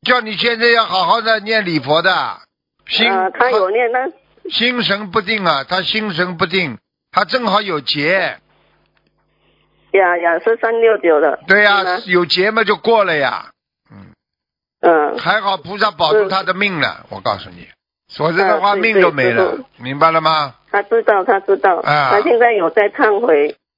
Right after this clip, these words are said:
Speaker 2: 有，啊，就是念礼佛。
Speaker 1: 嗯。
Speaker 2: 然后念小房子，他还需要多少小房子，师父？
Speaker 1: 他需要很多，很多小房子。
Speaker 2: 就是一直念就对了，对吗？
Speaker 1: 对，要一直念就对了，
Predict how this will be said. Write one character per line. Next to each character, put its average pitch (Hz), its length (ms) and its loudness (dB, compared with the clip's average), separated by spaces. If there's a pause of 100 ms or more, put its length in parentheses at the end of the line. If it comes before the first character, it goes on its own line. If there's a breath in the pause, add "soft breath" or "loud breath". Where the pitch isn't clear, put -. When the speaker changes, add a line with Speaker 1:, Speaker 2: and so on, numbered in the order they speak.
(120)
Speaker 2:
有， 165 160 2
啊， 180 600 -2
就 202 100 2
是 208 160 2
念 202 260 2
礼 151 160 0
佛。 156 420 0 (140)
Speaker 1:
嗯。 104 300 -12 (460)
Speaker 2:
然 180 140 2
后 190 80 2
念 202 240 2
小 151 160 2
房 160 300 0
子， 147 260 2 (120)
他 254 160 2
还 220 240 2
需 262 100 -4
要 233 140 4
多 233 180 0
少 180 200 0
小 156 180 0
房 175 200 2
子， 156 220 4
师 170 60 -2
父？ 165 260 2 (1120)
Speaker 1:
他 180 160 2
需 185 180 -2
要 196 200 2
很 143 220 -10
多， 165 420 0 (680)
很 123 200 -12
多 165 160 2
小 139 180 -2
房 92 300 -12
子。 90 180 -18 (640)
Speaker 2:
就 214 140 4
是 226 160 4
一 226 60 -4
直 190 180 4
念 208 180 2
就 180 100 0
对 185 180 4
了， 151 160 0
对 156 120 0
吗？ 180 80 4
Speaker 1:
对， 143 260 -4 (200)
要 120 80 0
一 143 160 2
直 123 180 -4
念 135 220 2
就 120 80 -4
对 117 240 -2
了， 78 160 -14